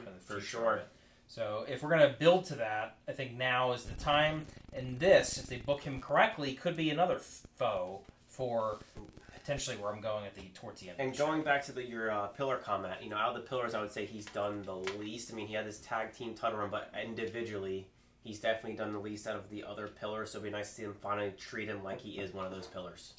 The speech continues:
Speaker 1: Right. I mean, that, and that's a good segue in, because we're talking about pillars. Uh, one of the other supposed pillars of A E W, Darby Allin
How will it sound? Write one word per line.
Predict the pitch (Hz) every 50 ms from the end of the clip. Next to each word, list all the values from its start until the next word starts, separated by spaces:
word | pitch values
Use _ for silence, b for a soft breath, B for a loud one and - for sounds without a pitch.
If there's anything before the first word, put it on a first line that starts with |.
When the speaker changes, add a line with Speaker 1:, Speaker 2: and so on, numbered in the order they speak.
| - - -
Speaker 1:
Right. | 147 131 - 95 - - - - -
I | 147
mean, | 135 139 135 127
that, | 143 143 147 156 - - - -
and | 143 143 143
that's | 143 131 131 -
a | 143
good | - 143 -
segue | - - 139 131 127 113 117 113 110 110 107
in, | 107 107 104
because | 113 113 113 104
we're | - - -
talking | - 135 135 135
about | 127 120 110 107 - -
pillars. | - - - - - 101 92 95 95 - - - B B B B B B B B B B - -
Uh, | 113 110 107 107
one | 107 107 117 135 139 135
of | 131
the | 131 143
other | 147 156 151 143 135 131
supposed | 135 - - - 135 - - 139 135 135 123 120 113 -
pillars | - - - 147 123 120 110 104 98 107
of | 101
A | 98 98 98
E | 98
W, | 95 98 95 95 95 98 98 98 98 - b b b b b b -
Darby | 131 127 127 127 123 120 120
Allin | 127 123 117 101 98 87 95